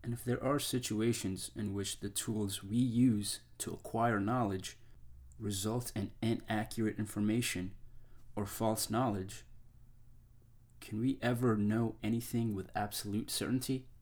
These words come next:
In his Meditations on First Philosophy, the philosopher René Descartes explored this very idea and coined the now famous line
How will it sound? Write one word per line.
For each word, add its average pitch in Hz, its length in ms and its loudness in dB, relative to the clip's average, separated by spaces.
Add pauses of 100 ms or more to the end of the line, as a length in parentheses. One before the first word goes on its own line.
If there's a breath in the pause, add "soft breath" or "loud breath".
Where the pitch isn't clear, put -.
(2250)
In 110 100 0
his 110 220 0
Meditations 110 720 -2
on 101 160 -4
First 104 300 -2
Philosophy, 107 720 -4 (1160 soft breath)
the 110 140 -6
philosopher 107 840 0
René 110 380 0
Descartes 104 480 0 (560 soft breath)
explored 120 520 0
this 120 240 0
very 113 300 0
idea 104 400 0 (1040)
and 104 160 0
coined 110 380 4
the 104 80 -2
now 107 260 2
famous 104 500 0
line 104 360 0